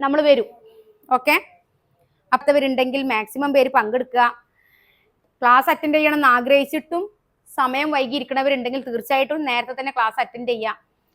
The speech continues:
അപ്പൊ ഏറ്റവും സന്തോഷകരമായ ഒരു ദിവസം, ഓരോ ദിവസവും ഓരോ നിങ്ങൾ ആഗ്രഹിക്കുന്നതിൽ ഏറ്റവും മികച്ച ദിവസങ്ങൾ ദൈവം നിങ്ങൾക്ക് തരട്ടെ എന്ന് പ്രാർത്ഥിക്കുകയാണ്. ഞാനും നിങ്ങളും ഒരുപാട് എന്തൊക്കെയോ ആഗ്രഹിക്കണ്ടല്ലോ ലൈഫിൽ, അല്ലേ? അത്ര ഉയരത്തിൽ എല്ലാവരും എത്തി,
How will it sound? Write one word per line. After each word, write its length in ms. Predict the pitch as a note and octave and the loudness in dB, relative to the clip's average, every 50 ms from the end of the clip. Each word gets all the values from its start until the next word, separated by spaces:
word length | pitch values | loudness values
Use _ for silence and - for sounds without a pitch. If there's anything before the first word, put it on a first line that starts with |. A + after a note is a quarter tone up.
| _ _ _ _ _ _ _ | _ _ _ _ _ _ _
അപ്പൊ 120 | B3+ B3+ A#3+ A#3+ | -6 -4 -4 -4
ഏറ്റവും 300 | - _ _ F4 F4 D4+ - | -6 _ _ 0 2 2 2
സന്തോഷകരമായ 560 | C4+ C4+ C4+ C4+ C4+ D4 C#4 C4 C#4 C#4+ C#4+ D4 C#4+ | 0 2 0 -2 -2 -2 -2 0 2 2 4 4 2
ഒരു 80 | C4+ C4+ A3 A#3+ | 2 2 0 -4
ദിവസം, 360 | A3+ A3+ A3 - C#4 C4 A#3 - _ _ _ _ - | -4 -4 -4 -4 -6 -6 -6 -8 _ _ _ _ -4
ഓരോ 280 | A#3+ B3 C4 C#4+ D#4 E4+ F4 C#4+ | 0 2 2 6 6 6 6 6
ദിവസവും 380 | D#4 D4 - - C#4+ B3+ A#3 G3 - _ _ _ - A3+ | 4 0 0 0 0 -2 -2 -4 -8 _ _ _ -8 -6
ഓരോ 220 | A#3 B3 B3+ C4+ C#4+ D4+ D#4 - - - B3+ | -2 0 2 4 4 2 2 0 -6 -12 -10
നിങ്ങൾ 160 | B3 B3+ C4+ C4 B3 B3+ | -4 0 4 4 4 4
ആഗ്രഹിക്കുന്നതിൽ 540 | B3+ A#3+ C#4+ C#4+ C#4 - D4 D4 D4 D4+ C4+ C4 | 4 4 2 2 2 0 -2 -2 0 -2 -2 -2
ഏറ്റവും 240 | - - D4 C#4+ C4+ | -2 -2 -2 0 0
മികച്ച 280 | B3+ A#3 B3+ B3+ - D#4+ C4+ | 0 -2 -2 -2 -4 -4 -4
ദിവസങ്ങൾ 320 | C4 A#3+ A#3+ - A#3+ A#3+ B3 A#3 A3+ | -2 -4 -4 -6 -8 -10 -8 -6 -6
ദൈവം 180 | A3 A#3 A#3+ | -6 -6 -6
നിങ്ങൾക്ക് 200 | A#3 A3+ G#3 A#3 A3 | -8 -8 -10 -8 -8
തരട്ടെ 260 | G#3 G3 - _ A3+ A3+ | -8 -8 -8 _ -12 -12
എന്ന് 120 | A#3 D4 - _ _ _ | -12 -12 -16 _ _ _
പ്രാർത്ഥിക്കുകയാണ്. 580 | A#3+ A3+ A3 G#3+ A3 A#3+ G#3+ - A3+ A3+ B3+ D#4 E4+ _ _ _ _ _ _ _ _ _ _ - - A#3 | -2 0 0 -2 -4 -10 -12 -10 -8 -8 -8 -10 -14 _ _ _ _ _ _ _ _ _ _ -16 -10 -6
ഞാനും 320 | A#3+ B3 B3+ C4+ C#4+ F4 G#4 - _ _ _ _ A#3+ | -2 0 0 2 0 -2 -4 -8 _ _ _ _ -8
നിങ്ങളും 280 | A#3+ A#3+ B3 B3+ A#3 - _ _ _ _ _ _ _ _ _ - | -6 -4 -4 -4 -4 -6 _ _ _ _ _ _ _ _ _ -12
ഒരുപാട് 360 | G#3+ G#3+ B3 B3 B3 B3 C4 - - _ _ _ _ _ _ _ | -6 -2 0 0 0 0 -2 -6 -8 _ _ _ _ _ _ _
എന്തൊക്കെയോ 420 | - A3+ A#3+ B3+ - - D4+ D4+ D#4 D4+ C4+ | -12 -10 -8 -6 -4 0 0 2 4 4 4
ആഗ്രഹിക്കണ്ടല്ലോ 500 | B3 A#3 A#3+ B3+ B3 A#3+ A3+ A3+ A3 A3+ A3 | 4 2 0 -2 -2 -2 -4 -2 -2 -2 -2
ലൈഫിൽ, 240 | G#3+ G#3 - A3 A3+ | -2 -4 -4 -4 -2
അല്ലേ? 140 | A#3+ B3+ G#3+ - _ _ _ _ _ _ _ _ - A3+ | 0 0 0 -2 _ _ _ _ _ _ _ _ -4 -2
അത്ര 240 | A3 A3 - - C#4+ D4+ D4 - - | -2 -2 -2 0 2 2 0 0 -2
ഉയരത്തിൽ 400 | B3 B3 A#3+ C4 B3+ - - C#4 C4 A#3+ | -2 0 0 0 -2 -6 -4 -4 -4 -2
എല്ലാവരും 340 | A3+ A#3 A#3 B3 B3+ A#3+ A3+ | 0 0 2 2 2 0 -2
എത്തി, 360 | - - _ _ - A#3 | -4 -8 _ _ -12 -12